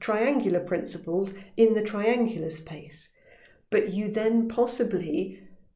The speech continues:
separate the two in order to hide the oddness.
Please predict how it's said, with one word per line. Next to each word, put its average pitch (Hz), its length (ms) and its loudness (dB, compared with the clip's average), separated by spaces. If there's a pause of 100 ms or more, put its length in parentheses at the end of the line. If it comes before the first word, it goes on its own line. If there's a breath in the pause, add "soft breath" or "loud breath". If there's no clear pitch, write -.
(180)
separate 202 880 -4
the 185 80 -8
two - 640 -4 (880)
in 220 240 4
order 226 380 6
to 196 560 -2
hide 190 580 2 (400)
the - 140 -4
oddness. 220 680 -2